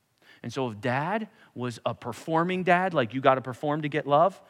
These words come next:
then they look at God as a performing God. And if I don't perform for God, if I don't do good for God, he's not gonna love me.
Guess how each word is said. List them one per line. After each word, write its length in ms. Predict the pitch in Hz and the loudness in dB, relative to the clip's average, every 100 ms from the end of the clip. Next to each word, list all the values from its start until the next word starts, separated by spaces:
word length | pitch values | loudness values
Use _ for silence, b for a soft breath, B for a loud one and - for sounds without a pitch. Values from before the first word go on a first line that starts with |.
| B B | B B
then 180 | 127 113 | -6 -4
they 180 | 123 135 | -2 -4
look 240 | 139 147 | -4 -4
at 80 | 147 | -4
God 240 | 135 139 135 | -2 -2 -2
as 100 | 123 | -8
a 60 | |
performing 560 | - 120 - 147 131 104 | -10 -12 -8 -6 -4 -6
God. 220 | 90 87 | -8 -8
And 80 | 98 | -8
if 60 | |
I 60 | 117 | -6
don't 220 | 120 131 | -4 -6
perform 320 | 151 - 170 | -6 -6 -6
for 120 | 131 113 | -6 -8
God, 120 | 104 | -8
if 100 | 113 | -6
I 60 | |
don't 200 | 117 147 | -4 -4
do 80 | 175 | -2
good 200 | 165 185 | 0 0
for 100 | 156 | 0
God, 180 | 123 113 | -4 -4
he's 140 | 139 | -2
not 140 | 147 143 | 0 0
gonna 120 | 156 | 4
love 240 | 160 143 | 4 2
me. 120 | 110 | -4